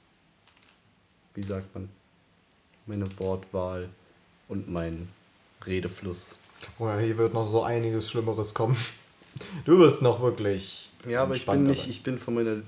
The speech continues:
Speaker 1: sagt man Linguistik?
Speaker 2: Ja.
Speaker 1: Äh, noch nicht zufrieden. Mit meiner Linguistik noch nicht zufrieden.
Speaker 2: Ach so, ja, das kommt mit der Zeit.
Speaker 1: Ja, das ist dann mit der
Speaker 2: Das
Speaker 1: Zeit kommen, je
Speaker 2: ist
Speaker 1: mehr ich rede, ja.
Speaker 2: Irgendwann in Folge fünfunddreißig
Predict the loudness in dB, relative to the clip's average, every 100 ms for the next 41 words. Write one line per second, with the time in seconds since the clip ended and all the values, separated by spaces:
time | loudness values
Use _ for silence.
0 | -8 -6 -4 -2 -2 -2 -4 -8 -12 -16
1 | -12 -2 0 0 -4 -14 -20 _ -20 -20
2 | -20 -8 -4 -2 -2 -4 -8 -6 -6 -6
3 | -10 -14 -14 -14 -18 -12 -8 -4 -2 -2
4 | -2 -2 -4 -6 -8 -10 -10 -12 -14 -14
5 | -10 -8 -6 -6 -6 -2 2 6 6 4
6 | 4 2 2 0 0 0 0 4 10 12
7 | 12 8 6 6 6 8 8 10 10 8
8 | 4 4 8 8 6 2 -4 -4 -8 -10
9 | -20 -14 4 10 10 10 10 10 10 8
10 | 6 4 4 4 2 2 6 8 10 10
11 | 10 8 2 -12 -20 2 4 6 4 2
12 | 4 4 4 4 2 2 -6